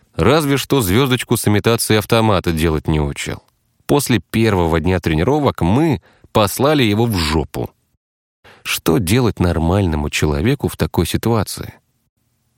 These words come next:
Не знаю. Я увлекся рыбалкой.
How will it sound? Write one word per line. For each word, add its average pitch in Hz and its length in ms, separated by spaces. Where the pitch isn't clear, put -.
Не 90 220
знаю. - 520
Я 120 320
увлекся 131 460
рыбалкой. 135 680